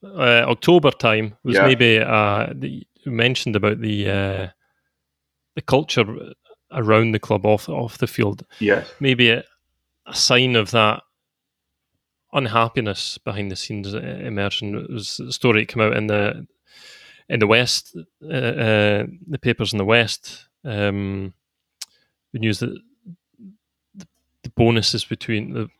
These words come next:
Speaker 1: bonuses for the players hadn't been agreed with John Nelms as yet. I think the, the, the two parties seem to be quite far apart, um, which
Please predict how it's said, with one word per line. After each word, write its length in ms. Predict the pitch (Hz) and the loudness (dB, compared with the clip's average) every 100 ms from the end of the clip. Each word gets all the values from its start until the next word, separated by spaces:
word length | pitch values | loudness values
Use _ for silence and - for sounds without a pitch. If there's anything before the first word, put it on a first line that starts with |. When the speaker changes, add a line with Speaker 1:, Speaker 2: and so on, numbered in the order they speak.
| _ _ _ - | _ _ _ -6
Speaker 1:
bonuses 380 | 110 95 120 | -6 -4 -4
for 200 | - 117 | 0 0
the 80 | 104 | 0
players 360 | - 123 117 101 | 2 4 4 2
hadn't 240 | 113 113 | 0 0
been 140 | 107 104 | -4 -4
agreed 280 | 101 110 101 | -2 -2 -4
with 140 | 98 | -8
John 200 | 110 104 | -8 -6
Nelms 380 | 104 101 95 - - | -6 -8 -10 -16 -12
as 180 | 117 104 | -10 -6
yet. 260 | 107 101 _ _ _ _ _ _ _ _ - | -6 -6 _ _ _ _ _ _ _ _ -18
I 40 | |
think 220 | 117 107 101 | -10 -8 -6
the, 140 | 110 | -6
the, 420 | 101 104 101 98 _ _ _ _ _ - | -2 -2 -2 -4 _ _ _ _ _ -10
the 80 | |
two 160 | - 120 | -6 -4
parties 320 | - 113 107 | 0 0 0
seem 160 | - 113 | -6 -8
to 80 | - | -6
be 100 | 117 | -6
quite 260 | - 120 | -4 -6
far 220 | - 117 101 | -2 -2 -2
apart, 440 | - 127 123 - - _ _ | 0 0 0 -6 -20 _ _
um, 560 | 156 110 101 98 98 95 _ _ _ _ - - - - - - _ _ _ _ _ _ | -8 -6 -6 -6 -10 -14 _ _ _ _ -20 -20 -20 -20 -20 -20 _ _ _ _ _ _
which 380 | 143 143 - | -2 0 -4